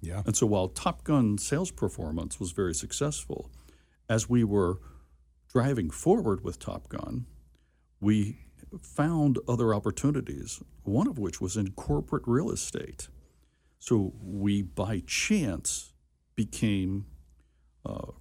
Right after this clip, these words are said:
Speaker 2: commercial real estate investors on a whim.
Speaker 1: Yeah.
Speaker 2: And that has actually been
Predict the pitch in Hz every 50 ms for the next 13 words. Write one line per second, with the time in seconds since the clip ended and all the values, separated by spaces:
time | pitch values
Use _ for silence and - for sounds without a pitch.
0 | - - - - 117 104 92 98 110 120 - - 139 117 98 92 90 87 87 87
1 | 92 117 135 139 127 117 - - - - - 92 92 - - - - - - -
2 | - - 98 95 82 78 104 120 147 151 - - - 80 73 76 78 - - -
3 | - - - _ _ _ _ _ _ _ _ _ _ _ _ _ _ _ _ _
4 | _ _ _ _ _ _ _ _ _ _ _ _ _ _ _ _ _ _ _ _
5 | _ _ _ _ - - - - - 95 98 101 95 98 160 214 - 95 92 -
6 | - - - - - 85 78 73 - - - - - - _ _ _ _ _ _
7 | _ _ _ - 117 107 101 101 101 92 85 95 - 90 90 95 110 131 175 170
8 | 175 175 131 117 117 147 190 - - - 120 98 95 87 - 80 69 71 73 78
9 | 87 104 110